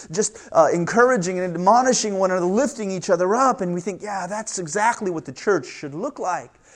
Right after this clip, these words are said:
And another passage is Philippians one twenty-seven, "Only conduct yourselves in a manner worthy of the gospel of Christ," Paul was saying to the Philippian church, "so that when, whether I come and see you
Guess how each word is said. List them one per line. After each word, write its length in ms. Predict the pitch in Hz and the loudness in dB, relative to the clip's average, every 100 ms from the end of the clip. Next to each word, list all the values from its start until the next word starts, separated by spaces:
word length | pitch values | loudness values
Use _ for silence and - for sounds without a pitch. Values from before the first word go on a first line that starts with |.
| 226 | -8
And 80 | 175 | 0
another 260 | 202 240 240 | 2 4 2
passage 460 | 208 175 165 156 | 2 0 0 -4
is 100 | 151 | -4
Philippians 480 | - 196 196 180 160 | 0 0 0 -2 -2
one 240 | 160 196 | 2 0
twenty-seven, 540 | 185 185 175 214 196 180 | 0 -4 -2 -2 -2 0
"Only 380 | 240 269 262 269 | 0 2 2 -2
conduct 580 | - 202 175 202 202 - | -6 -4 0 0 0 -8
yourselves 640 | 190 - 190 185 185 185 - - - | -10 -2 0 0 -2 -10 -18 -14 -4
in 120 | 170 | -2
a 40 | |
manner 240 | 180 185 190 | 2 2 2
worthy 460 | 175 220 269 233 | 4 4 4 2
of 80 | 190 | 0
the 80 | 185 | 2
gospel 840 | 208 254 294 - - 190 165 151 - - | 4 6 4 0 0 4 4 4 -4 -8
of 160 | 139 | -8
Christ," 640 | - 254 285 254 165 - - | -2 2 4 2 0 -6 0
Paul 300 | 185 175 160 | 4 4 2
was 140 | 147 | -2
saying 320 | - 165 160 | -2 -2 -2
to 80 | 147 | -2
the 100 | 143 | -4
Philippian 500 | 156 156 151 135 131 | 0 0 0 -2 -4
church, 360 | - 147 - - | -2 -4 -4 -10
"so 580 | - - - 254 311 262 | -14 -6 4 6 6 6
that 420 | 240 214 - - | 4 4 0 -12
when, 420 | 151 147 147 147 - - | -2 2 2 0 -8 -2
whether 420 | 135 233 262 247 | 4 4 4 0
I 160 | 147 | -4
come 460 | 143 - 247 294 277 | -8 -2 -2 -2 -6
and 160 | 165 151 | -8 -10
see 380 | - 226 233 233 | -8 -6 -4 -2
you 180 | 240 | -4